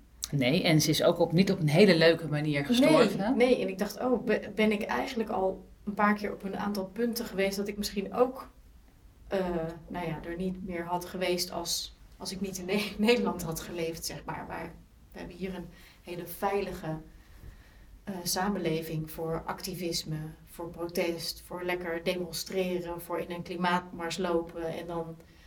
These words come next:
Speaker 2: allerlei teksten scanderen, eh, waarin je sowieso het positieve zegt, hè. "Hoe laat is het? Solidariteit." Nou, positieve uitspraak, maar er zitten ook teksten tussen die gewoon zeggen, eh, Weg met, eh,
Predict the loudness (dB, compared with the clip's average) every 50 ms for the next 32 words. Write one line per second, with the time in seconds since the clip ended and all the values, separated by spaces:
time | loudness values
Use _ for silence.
0 | -20 -20 -20 -20 -20 -20 -20 -20 -6 0 2 4 6 6 6 4 4 4 2 2
1 | 2 2 -2 -2 -2 -2 -2 0 0 0 2 4 6 8 8 8 6 4 2 0
2 | 0 -2 -4 -10 -14 -20 -20 -20 -20 -20 -14 -6 -4 -4 -4 -2 -2 -2 -2 -2
3 | -2 -2 -2 -2 0 2 2 2 2 2 4 6 6 6 4 2 -2 -8 -6 0
4 | 0 0 0 0 -2 -2 0 0 0 0 0 0 0 0 0 0 0 2 2 0
5 | -2 -6 -14 -18 -20 -20 -20 -20 -12 -6 -2 0 0 2 2 2 2 2 2 0
6 | -2 -2 -2 0 0 0 0 -2 -2 -4 -4 -2 -2 0 0 0 0 2 4 6
7 | 6 6 6 4 0 2 4 6 6 6 4 2 0 -4 -8 -10 -18 -20 -20 -20
8 | -20 -18 -18 -18 -18 -12 -6 -2 -2 -2 0 -2 -2 -2 -2 -2 -2 -2 -2 -2
9 | -2 -2 -4 -6 -4 -2 -2 -2 -2 -2 -4 -2 0 0 2 2 2 0 0 -2
10 | 0 2 2 2 2 0 -6 -6 -6 -6 -4 -2 -2 -2 -2 -2 -2 -2 0 0
11 | -2 0 0 2 2 2 0 0 -2 -2 -2 -2 -2 -2 0 0 2 2 2 0
12 | -2 -4 -4 -4 -2 0 0 -2 -2 -6 -16 -18 -18 -2 4 4 4 4 4 0
13 | 0 0 0 0 0 -2 -4 -4 -4 -4